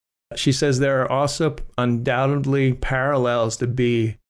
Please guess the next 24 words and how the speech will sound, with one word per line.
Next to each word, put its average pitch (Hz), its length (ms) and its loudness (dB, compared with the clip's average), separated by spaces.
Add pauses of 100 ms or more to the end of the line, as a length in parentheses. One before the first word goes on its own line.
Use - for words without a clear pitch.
(100)
drawn 131 400 2
between 127 360 2
the 120 80 2
song's 123 580 0
title 147 500 2
and 123 200 -2
subject 135 500 0
matter 120 300 0
and 113 180 0
Martin 131 440 2
Luther 131 340 4
King 120 360 2
Junior's 120 480 2
famous 117 400 0
nineteen 110 300 2
sixty-three 107 640 0
speech." - 640 -4 (240)
I 117 80 0
don't 113 100 2
know 113 80 2
where 104 140 2
she's 101 200 -2
getting 101 320 2
this, 90 340 -2